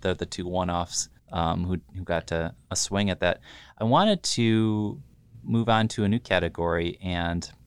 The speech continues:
uh, there are instances in which it is a very popular book, and it is a bestseller, and the m-, movie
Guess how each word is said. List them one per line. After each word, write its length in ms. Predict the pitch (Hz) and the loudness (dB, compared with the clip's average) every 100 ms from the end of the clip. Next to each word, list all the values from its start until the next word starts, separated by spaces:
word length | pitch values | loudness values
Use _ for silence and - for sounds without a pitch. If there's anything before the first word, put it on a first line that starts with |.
| - - | -20 -6
uh, 300 | 92 87 85 | -2 0 -2
there 200 | 95 98 | -2 0
are 200 | 110 139 | 4 4
instances 680 | 104 - 98 90 90 90 | 2 -2 -4 -2 -2 -2
in 120 | 92 87 | -2 0
which 400 | 85 85 - - - | -2 -2 -6 -10 -12
it 120 | - 98 | 0 2
is 140 | 127 | 4
a 60 | 131 | 4
very 220 | 92 85 | 4 4
popular 460 | 85 87 87 82 | 2 0 0 -6
book, 360 | 82 90 127 - | 0 0 0 -4
and 120 | 95 90 | -4 -2
it 120 | 98 | 2
is 160 | 151 117 | 2 2
a 60 | |
bestseller, 680 | 85 78 - 78 78 95 123 - _ _ | 0 0 0 -2 0 -2 -2 -8 _ _
and 420 | 104 101 101 101 | 0 2 4 2
the 80 | 95 | 0
m-, 140 | 101 101 - - | 0 -2 -10 -4
movie 600 | 117 123 110 98 113 165 | 2 2 4 2 2 -2